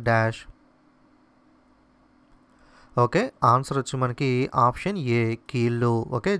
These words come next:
జాయింట్స్ అనేది మనకి ఆర్థరైటిస్లో ఎఫెక్ట్ అయితే అవడం జరుగుతుంది. క్రింది వాటిలో దేని కారణంగా పత్రాలకి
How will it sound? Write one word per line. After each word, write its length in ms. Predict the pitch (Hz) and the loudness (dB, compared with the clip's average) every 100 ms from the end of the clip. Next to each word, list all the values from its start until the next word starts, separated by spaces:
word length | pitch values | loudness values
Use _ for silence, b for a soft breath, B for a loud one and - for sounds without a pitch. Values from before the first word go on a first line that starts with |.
| 127 | -2
జాయింట్స్ 380 | 120 120 143 - | 0 0 -2 -4
అనేది 200 | 135 127 123 | -4 -4 -4
మనకి 200 | 123 127 123 | -4 -2 -2
ఆర్థరైటిస్లో 680 | 110 120 131 120 123 - 127 120 127 135 | -2 0 -2 -2 -6 -2 0 2 0 -4
ఎఫెక్ట్ 280 | 117 139 135 127 | -4 -4 -2 -4
అయితే 160 | 120 123 | 0 0
అవడం 220 | 107 117 123 | 0 -2 0
జరుగుతుంది. 480 | 117 110 117 110 165 320 - _ _ _ _ - b b b b b b b b b | 0 0 -2 0 -2 -4 -10 _ _ _ _ -20 b b b b b b b b b
క్రింది 280 | - 160 196 202 | 0 0 2 2
వాటిలో 340 | 190 180 190 175 127 | 2 0 -2 -2 0
దేని 220 | 127 165 165 | 0 0 0
కారణంగా 420 | 151 147 147 156 151 | 0 0 -2 -2 0
పత్రాలకి 520 | 113 107 147 147 143 | -2 0 0 0 0